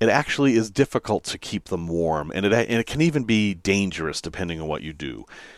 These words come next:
How do you heat a Toyota Camry without starting the engine? I mean, yeah, you can actually install a Chinese diesel heater in a Toyota Camry. There's nothing stopping you. But most people aren't gonna go to that extreme. So that's the thing to think about.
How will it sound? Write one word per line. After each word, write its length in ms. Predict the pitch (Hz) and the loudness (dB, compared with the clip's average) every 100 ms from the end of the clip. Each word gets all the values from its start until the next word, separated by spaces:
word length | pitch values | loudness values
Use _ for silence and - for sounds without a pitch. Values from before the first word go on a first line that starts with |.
| - - | -20 -10
How 320 | - - 139 | -2 6 8
do 140 | 156 151 | 8 4
you 160 | 139 | 4
heat 320 | 120 - 131 - | 4 4 2 2
a 60 | |
Toyota 440 | - - 101 107 101 | -4 0 4 6 4
Camry 800 | - - 101 90 80 71 67 - - | 0 0 2 2 0 -4 -8 -14 -10
without 280 | 85 92 | 0 0
starting 340 | - 98 82 82 | 0 -2 -2 -4
the 80 | 78 | -6
engine? 400 | 71 - - - _ - - - | -8 -12 -16 -20 _ -20 -20 -2
I 60 | |
mean, 140 | 147 185 | 2 8
yeah, 160 | 220 | 10
you 180 | 185 143 | 10 8
can 160 | - 170 | 4 4
actually 360 | 170 - 156 | 4 4 4
install 600 | 127 - 160 170 101 78 85 | 4 6 8 10 10 6 4
a 160 | 85 | 2
Chinese 460 | 80 117 113 104 87 | 0 0 2 0 0
diesel 360 | 92 104 101 | -2 0 0
heater 400 | 85 123 123 78 - | 0 0 2 2 4
in 360 | 131 104 90 - | 4 4 0 -4
a 80 | |
Toyota 320 | 104 107 98 92 | 2 4 4 4
Camry. 400 | 180 180 69 71 | 4 4 2 -2
There's 180 | 104 | -2
nothing 420 | 131 139 151 117 101 | 2 4 4 2 0
stopping 440 | - 120 131 98 | 2 2 2 -6
you. 160 | 50 - - - - - | -10 -16 -18 -18 -18 2
But 160 | 120 - _ | 2 2 _
most 240 | 147 151 | 2 2
people 240 | - 143 120 | 0 0 2
aren't 180 | 107 104 | 2 2
gonna 180 | 104 | 0
go 240 | 98 113 110 | 6 8 8
to 100 | 101 | 6
that 220 | 92 78 | 4 4
extreme. 540 | - - 92 76 53 - - - | 0 -4 -4 -6 -8 -12 -16 -12
So 180 | - 147 | 4 8
that's 300 | 196 220 - | 8 8 6
the 120 | 185 | 4
thing 240 | - 139 | 4 4
to 80 | 113 | 2
think 260 | - 104 87 | 0 -2 -2
about. 320 | 82 65 - | -4 -4 -4